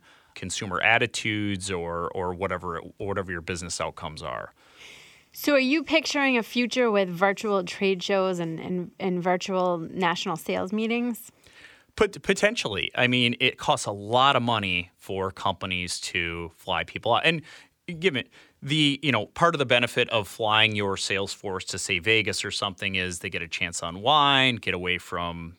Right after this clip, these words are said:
Speaker 1: the nine-to-five, you know, be in a beautiful setting, a beautiful hotel, interact with each other. But it is expensive. So,
Speaker 2: Right.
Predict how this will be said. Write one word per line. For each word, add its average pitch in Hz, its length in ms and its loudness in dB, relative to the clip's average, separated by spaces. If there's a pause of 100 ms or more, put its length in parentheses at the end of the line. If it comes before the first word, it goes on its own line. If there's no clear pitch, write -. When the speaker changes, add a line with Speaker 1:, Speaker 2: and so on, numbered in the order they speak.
(100)
Speaker 1:
the 95 80 -6
nine-to-five, 120 1200 4
you 98 100 -6
know, 82 140 -8
be 92 180 -4
in 85 80 -2
a 82 60 -10
beautiful 87 400 -8
setting, 127 460 2
a 95 40 -6
beautiful 90 320 -8
hotel, 135 460 2
interact 90 420 -4
with 92 100 -8
each 92 240 -4
other. 160 360 4 (340)
But 104 240 -2
it 110 100 0
is 139 140 0
expensive. - 540 -4
So, 127 580 4
Speaker 2:
Right. 190 460 4